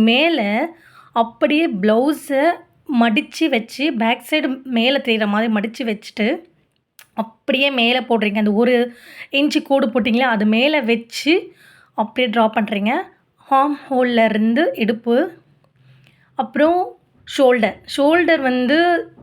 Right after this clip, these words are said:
முன்ன பின்ன வரும், அதனால நீங்க three or three and half மார்க் பண்ணிக்கோங்க. Three and half better. Three and half மார்க் பண்ணிட்டு,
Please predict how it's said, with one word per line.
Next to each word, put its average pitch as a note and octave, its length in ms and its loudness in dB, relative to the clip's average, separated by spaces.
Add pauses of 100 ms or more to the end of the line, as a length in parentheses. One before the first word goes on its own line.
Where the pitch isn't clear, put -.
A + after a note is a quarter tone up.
(120)
முன்ன C4+ 300 0
பின்ன C4+ 180 0
வரும், A#3+ 320 2
அதனால B3 320 0
நீங்க B3 240 -2
three D#4+ 180 2 (240)
or B3+ 80 2 (200)
three B3+ 160 0 (100)
and C4+ 160 0
half C4 160 0 (160)
மார்க் B3+ 260 2
பண்ணிக்கோங்க. A3 380 -4
Three A3+ 240 -2
and A#3+ 160 -2
half D4+ 100 -2 (120)
better. A3+ 200 0 (540)
Three C4+ 160 0
and C4 120 0
half C#4+ 120 -6 (100)
மார்க் A#3 340 -2
பண்ணிட்டு, A#3 260 0